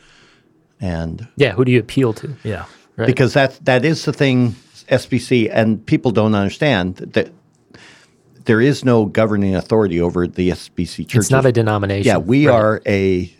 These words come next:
Speaker 1: S B C church, and yet the S B C has literally no authority over us.
Speaker 2: Right.
Speaker 1: Um, so beca-, and they can't, and, or, and we wouldn't be part of them if they had.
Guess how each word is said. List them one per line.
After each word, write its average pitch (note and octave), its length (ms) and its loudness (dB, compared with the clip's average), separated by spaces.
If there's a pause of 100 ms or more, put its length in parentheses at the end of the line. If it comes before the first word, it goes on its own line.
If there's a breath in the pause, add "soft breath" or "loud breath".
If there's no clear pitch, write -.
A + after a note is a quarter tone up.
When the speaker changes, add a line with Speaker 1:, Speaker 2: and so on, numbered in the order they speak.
Speaker 1:
S - 160 0
B G#2 140 -4
C F#2+ 200 -8
church, A#2 540 -4 (340 loud breath)
and F#2 240 0
yet G2 260 0 (220)
the A2 120 4
S A2 140 -2
B G2+ 120 -4
C A2 280 -4
has F#2 280 -4
literally F#2+ 600 0
no F#2 220 -2
authority E2 420 -2
over D2+ 300 -6
us. - 220 -12
Speaker 2:
Right. G2+ 240 -6 (180 loud breath)
Speaker 1:
Um, D#2 340 -2
so D#2+ 360 -2 (100)
beca-, - 220 0
and F#2+ 160 0
they F2+ 80 -2
can't, - 420 -2
and, F2+ 340 -2
or, F#2+ 220 0
and F2+ 140 -2
we G2 100 0
wouldn't - 460 -4
be F2+ 120 -6
part G#2 260 -2
of D2 80 -6
them D#2 180 -6
if C#2+ 180 -12
they D#2 180 -6
had. E2+ 540 -6